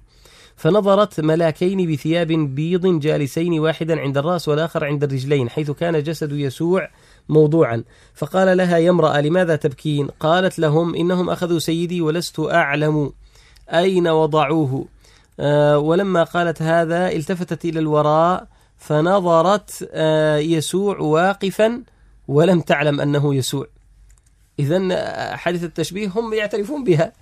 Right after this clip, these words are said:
آه، مع الاختلاف يعني في، آه، التفسير والتفصيل. قال لها يسوع: "يا امرأة، لماذا تبكين؟ من تطلبين؟" فظنت تلك أنه البستاني، فقالت: "يا سيد، إن كنت أنت قد حملته فقل لي أين وضعته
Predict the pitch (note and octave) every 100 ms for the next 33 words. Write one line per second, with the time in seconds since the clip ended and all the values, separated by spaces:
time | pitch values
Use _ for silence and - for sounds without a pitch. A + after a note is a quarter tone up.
0 | _ - - - D#3+ F3+ G3 A3 - A#3
1 | A3 F#3 E3 E3+ D3+ D#3 D#3 D3+ B2+ -
2 | - - D#3 - F#3 F3 C#3 - - C#3
3 | - D#3 B2 _ - - - - - -
4 | G3 A#3+ A#3+ A3 A3 G3 G#3+ G#3 G3 G#3+
5 | F#3+ F3 F3 F3 F3+ F3 E3+ - E3+ D#3+
6 | E3 G#3 G3 F#3+ F3+ E3 E3+ E3 D3+ D3
7 | D#3+ F3+ D#3+ - F3+ D#3 F3+ F#3 D3 D3+
8 | E3 E3+ C#3+ C#3+ - D3+ A#2 - _ _
9 | _ - _ - C3 E3 D#3 D3 E3 E3
10 | C3+ A2+ - C#3 C#3 F#3 F3+ D#3+ D3+ D#3+
11 | E3+ D3+ C3+ - B2+ - D3 F3 E3 D3
12 | D3+ F3 D#3+ - G#3 G3 F3+ E3 D3 C#3
13 | C3+ B2+ C3 C3 B2+